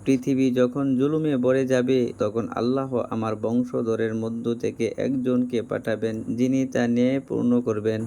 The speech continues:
রাসূল সাল্লাল্লাহু আলাইহি ওয়াসাল্লাম বলেছেন, "পৃথিবী যখন জুলুমে ভরে যাবে, তখন আল্লাহ আমার বংশধর থেকে এমন একজনকে পাঠাবেন।" তিনি কোথায় জন্ম নেবেন?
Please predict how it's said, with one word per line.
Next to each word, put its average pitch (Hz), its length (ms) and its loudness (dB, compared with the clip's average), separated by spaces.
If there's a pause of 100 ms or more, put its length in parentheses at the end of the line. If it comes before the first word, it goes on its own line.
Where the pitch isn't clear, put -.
রাসূল 175 400 6
সাল্লাল্লাহু 170 720 4
আলাইহি 151 460 0
ওয়াসাল্লাম 135 640 0
বলেছেন, 135 640 0 (300)
"পৃথিবী 131 440 0
যখন 123 460 0
জুলুমে 110 500 0
ভরে 113 320 2
যাবে, 113 440 0 (280)
তখন 101 300 -4
আল্লাহ 110 460 -2
আমার 110 400 -2
বংশধর 127 600 0
থেকে 127 480 -2 (140)
এমন 165 480 2
একজনকে 143 580 0
পাঠাবেন।" 127 600 0
তিনি 151 320 8
কোথায় 165 380 4
জন্ম 160 320 4
নেবেন? 160 460 4